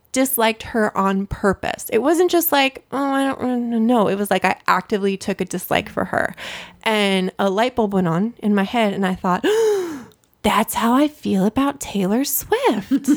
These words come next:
<laughs> I, I, I was being forced to like this girl. And yeah, I'm a little older than the target demographic for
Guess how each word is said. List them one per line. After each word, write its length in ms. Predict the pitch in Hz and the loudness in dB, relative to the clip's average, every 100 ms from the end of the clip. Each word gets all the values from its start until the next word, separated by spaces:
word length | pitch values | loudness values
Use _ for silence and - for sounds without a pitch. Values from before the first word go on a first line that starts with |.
| - - 233 | 2 0 -2
<laughs> 360 | - _ _ 240 | -6 _ _ -2
I, 520 | 262 294 359 339 302 _ - | 0 2 2 0 -4 _ -6
I, 640 | - 269 262 - - - - - | 0 0 -2 -6 -8 -8 -10 -6
I 200 | 220 220 | 0 0
was 400 | 233 247 - - - - - | 2 0 -4 -10 -12 -12 -4
being 240 | 202 226 | 0 0
forced 520 | 247 180 180 190 - - | -2 -4 -2 -2 -4 -4
to 100 | 254 | -2
like 260 | 285 427 | 0 -2
this 180 | - 254 | -2 -4
girl. 200 | - 196 | -2 -2
And 120 | - 415 | 0 2
yeah, 120 | 453 415 | 2 2
I'm 100 | 392 | 0
a 60 | 415 | 2
little 220 | 403 403 | 2 0
older 340 | 339 233 220 220 | 0 0 2 2
than 200 | 220 214 | 2 2
the 100 | 208 | 0
target 420 | - 190 196 202 | -2 -2 0 -2
demographic 760 | 190 196 190 139 143 175 175 - | -2 -2 0 0 0 -4 -6 -8
for 400 | - 175 175 | -6 -2 -2